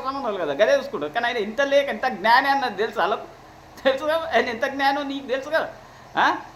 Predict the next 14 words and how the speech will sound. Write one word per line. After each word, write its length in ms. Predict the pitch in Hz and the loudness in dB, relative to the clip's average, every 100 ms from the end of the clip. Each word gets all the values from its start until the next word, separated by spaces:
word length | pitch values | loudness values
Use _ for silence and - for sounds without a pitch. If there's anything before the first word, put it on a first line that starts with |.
| - - | -10 -4
కానీ 180 | 247 | -2
నువ్వేమన్నా 520 | 254 277 269 285 302 311 | -2 2 2 4 4 4
పడుతుంది, 600 | 320 320 311 339 415 403 - - - - - - - - 175 | 2 0 -4 -8 -10 -14 -20 -20 -20 -20 -20 -20 -20 -16 0
మురికి, 580 | 294 392 - 359 202 | 2 2 2 2 2
ఎక్కడ 300 | 170 - 311 | -2 -2 -4
చూసినా 420 | 285 262 285 269 254 | -4 -8 -4 0 0
మురికి, 600 | 240 370 - 269 160 - | 0 -4 -4 -6 -6 -8
శుభ్రంగా 420 | 294 - 269 262 240 | -10 0 0 0 -2
ఉండరు, 600 | 226 269 294 277 233 196 254 | -2 2 4 4 0 -4 -8
ఇల్లు 440 | 302 285 285 247 - | -12 -10 -10 -10 -10
నీటికి 340 | 226 285 269 226 | -8 -8 -10 -4
పెట్టుకోరు. 580 | 240 240 311 302 226 208 | -4 -2 2 2 2 2
ఏంటది? 460 | 277 - 370 339 - - - - - | 2 4 2 0 -8 -16 -20 -10 2
వాషింగ్ 360 | 285 285 269 | 2 2 -6